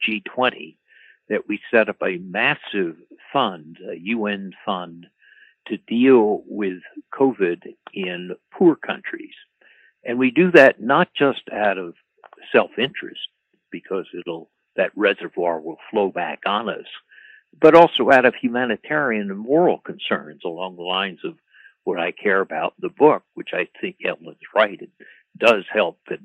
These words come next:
at home as well, but it'll help our position internationally if we do this.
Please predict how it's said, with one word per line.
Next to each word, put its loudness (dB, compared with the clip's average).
at -10
home -6
as -10
well, 4
but 2
it'll 4
help 6
our 2
position -6
internationally -4
if -20
we -10
do -8
this. -12